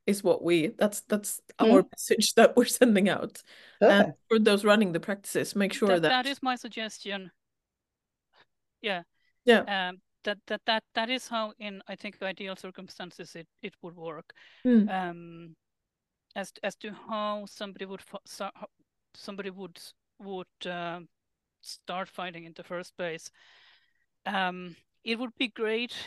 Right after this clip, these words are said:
Speaker 3: um, if we had a resource, uh, in the kingdom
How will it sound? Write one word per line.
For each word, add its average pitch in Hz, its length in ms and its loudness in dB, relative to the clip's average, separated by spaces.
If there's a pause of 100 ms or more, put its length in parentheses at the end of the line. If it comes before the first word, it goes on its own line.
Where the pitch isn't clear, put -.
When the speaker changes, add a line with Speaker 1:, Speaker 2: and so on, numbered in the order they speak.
(260)
Speaker 3:
um, 196 240 -10
if 190 200 -12
we 196 120 -8
had 185 180 -10
a 190 60 -14
resource, 175 800 -12 (260)
uh, 180 300 -6
in 180 200 -12
the 202 60 -20
kingdom 175 580 -14